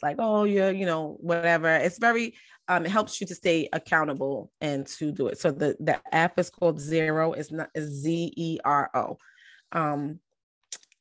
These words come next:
so yeah, so tip one, two, tip th-, two was experiment with, experiment with different eating or fasting schedules. Um, three is be mindful of your eating window.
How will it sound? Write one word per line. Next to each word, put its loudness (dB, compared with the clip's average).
so 2
yeah, 4
so 0
tip -2
one, -6
two, -6
tip 0
th-, 0
two 2
was 2
experiment 0
with, -6
experiment 0
with 0
different -2
eating -2
or -2
fasting -2
schedules. 0
Um, 0
three 2
is -4
be 4
mindful 2
of 0
your -2
eating -2
window. -4